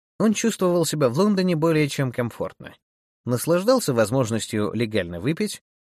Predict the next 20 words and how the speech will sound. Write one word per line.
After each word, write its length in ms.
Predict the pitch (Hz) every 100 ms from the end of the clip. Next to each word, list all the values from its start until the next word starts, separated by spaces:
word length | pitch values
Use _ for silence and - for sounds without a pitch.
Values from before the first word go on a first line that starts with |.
| _
в 60 | -
С 100 | 165
Ш 180 | 175 170
А 40 |
по-прежнему 540 | 156 147 147 131 131
действовал 480 | 120 127 - 120 117
сухой 280 | - 120 120
закон, 440 | 110 - 107 101 - _ _ _ -
женился 460 | 104 147 240 220 139
на 120 | 107
англичанке, 720 | 92 87 - 175 175 170 147 _ _ _ _ -
даже 280 | 233 233 233
покрой 300 | 208 196 196
его 140 | 180
костюмов 560 | 160 160 - 180 117 95
свидетельствовал 800 | 101 104 160 156 - 143 143 143
о 120 | 117
приверженности 680 | 98 98 120 117 113 110 -
английскому 540 | 98 92 87 - 82
стилю. 400 | 80 - - -